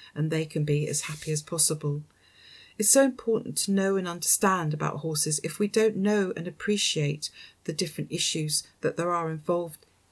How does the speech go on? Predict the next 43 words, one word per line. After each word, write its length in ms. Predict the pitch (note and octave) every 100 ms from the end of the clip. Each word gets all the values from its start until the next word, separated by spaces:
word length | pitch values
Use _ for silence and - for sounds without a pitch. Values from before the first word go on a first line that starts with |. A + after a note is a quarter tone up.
| -
in 120 | D#3+
a 60 |
holistic 560 | D#3 F3 E3+ D#3 - D3+
approach 440 | - D#3 D3 -
of 140 | - D3+
saddling 460 | E3 D#3 D3+ D3+
and 100 | D3+
bridling 400 | D3+ D3 D3+ D3+
and 100 | D3+
bitting, 440 | D#3 D3+ D3+ D3 D3+ - -
then 80 | E3+
we 80 | F3+
can't 320 | F#3 F#3+ F#3
appreciate 640 | - - F3 - D3+ D3 D#3+
it. 80 |
And 80 | -
if 80 | D3+
we 80 | D#3
can't 220 | E3 D#3
appreciate 600 | - G3 F#3+ E3 D3+ -
it, 60 | D3
we 100 | D3+
can't 320 | - D#3+ D#3
implement 560 | E3 D#3 D#3 D3 C#3+ C#3+
it. 240 | - - - - - -
And 140 | F3
that's 240 | F3 - -
the 80 |
part 380 | D#3 - D#3 D3+
of 80 | -
our 100 | D#3
rider, 400 | D#3 D3 D3+ C#3+
whether 240 | D3+ D3+
we're 300 | D3 D3 D3 - - - - _
a 60 | D3
top 340 | D3+ C4+ -
performer 540 | - - F#3 E3+ E3 E3
at 120 | D3+
competition 720 | F3 D#3+ D#3 E3+ D#3 E3+ D#3+ - - -
or 180 | D#3
a 40 | D#3
leisure 300 | D#3 D3+ D3+
rider, 500 | D3 C#3 D3 C#3